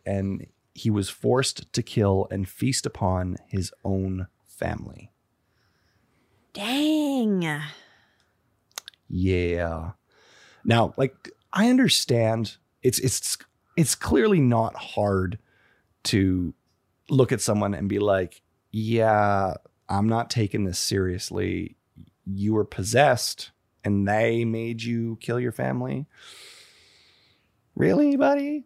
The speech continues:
Speaker 1: Like, I, I totally get that. Um, so killing your
Speaker 2: Yeah,
Speaker 1: whole
Speaker 2: people,
Speaker 1: family.
Speaker 2: people wouldn't believe that,
Speaker 1: Yeah.
Speaker 2: probably.
Speaker 1: No, like, killing your whole family and blaming it on a spirit,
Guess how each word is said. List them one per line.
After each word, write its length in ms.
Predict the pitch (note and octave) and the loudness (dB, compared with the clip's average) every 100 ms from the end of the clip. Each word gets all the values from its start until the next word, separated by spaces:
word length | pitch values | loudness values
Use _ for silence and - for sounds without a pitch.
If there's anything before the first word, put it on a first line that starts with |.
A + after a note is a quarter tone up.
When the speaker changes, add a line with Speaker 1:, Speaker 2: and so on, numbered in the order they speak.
| - | -4
Speaker 1:
Like, 160 | A#2+ - | -2 0
I, 280 | E3+ - F3 | -2 0 0
I 40 | |
totally 380 | - G#3 F3+ C#3+ | 2 2 2 2
get 240 | G#2+ F#2+ | 0 -4
that. 240 | - E2+ D#2 _ _ _ - | -4 -8 -10 _ _ _ -2
Um, 360 | G2 G2 E2 - _ _ _ _ _ _ - | 0 2 0 -6 _ _ _ _ _ _ -4
so 260 | - C3 A#2+ | 4 4 6
killing 300 | E3 F3+ A3 | 4 4 6
your 80 | |
Speaker 2:
Yeah, 60 | G#3+ | 6
Speaker 1:
whole 80 | D3 | 6
Speaker 2:
people, 160 | B2 C3 | 4 2
Speaker 1:
family. 260 | B2+ A#2+ | 2 2
Speaker 2:
people 300 | E3+ B3+ B3 | 0 0 0
wouldn't 220 | G#3+ G3 E3+ | 0 0 -4
believe 380 | E3 F3 A3 | -4 -4 -4
that, 200 | F#3 - - | -6 -6 4
Speaker 1:
Yeah. 180 | F3+ D3+ | 6 6
Speaker 2:
probably. 320 | A#2 G2+ D3 - | 4 -6 -10 0
Speaker 1:
No, 160 | E3 | 2
like, 160 | D3 G#2+ | 4 2
killing 240 | - F#3+ F3+ | 0 2 2
your 100 | C#3+ | 2
whole 120 | D3+ | 2
family 440 | - D#3+ D#3 F3 | 0 -4 0 2
and 100 | A2 | 2
blaming 280 | G#2 A#2+ C3+ | 0 -2 -2
it 20 | |
on 160 | B2+ A#2+ | -2 -2
a 40 | |
spirit, 480 | G2+ - G#2 A2+ D3+ | -4 -4 0 0 0